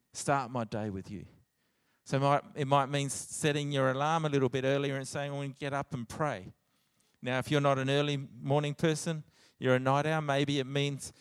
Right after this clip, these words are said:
setting your alarm that a-, at night, instead of watching T V for the last part of the night, that you actually say, "I'll turn off the T V and spend time with God." But it's about enlarging your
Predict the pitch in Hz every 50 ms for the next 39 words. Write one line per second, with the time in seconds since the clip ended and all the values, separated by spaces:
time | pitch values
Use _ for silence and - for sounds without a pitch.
0 | _ _ _ _ _ _ _ - - 165 147 143 147 139 139 135 135 131 135 139
1 | 143 143 143 143 135 135 131 127 131 135 - - 131 127 - 139 139 151 160 151
2 | 139 123 127 - - 156 135 139 127 131 131 120 - 147 131 120 - 147 139 131
3 | 135 156 165 170 160 - - - 123 110 107 - _ _ _ _ _ _ _ _
4 | _ _ _ _ _ - 123 117 123 131 127 123 - - 143 131 123 123 117 123
5 | 127 127 139 135 117 - 131 123 127 131 131 131 131 120 - - 127 123 120 113
6 | - - - 135 120 123 117 117 117 - - 147 127 131 123 - - 131 - -
7 | 131 123 127 120 131 127 123 113 110 - - - 120 113 113 - - 120 117 113
8 | 113 110 - - _ _ - 110 101 - - 120 110 101 - - - _ _ _
9 | _ _ _ _ _ _ _ _ _ _ - 143 143 139 135 151 135 - 147 143
10 | 139 - - 135 123 117 120 123 131 131 135 139 139 - - 135 127 127 127 113
11 | 110 120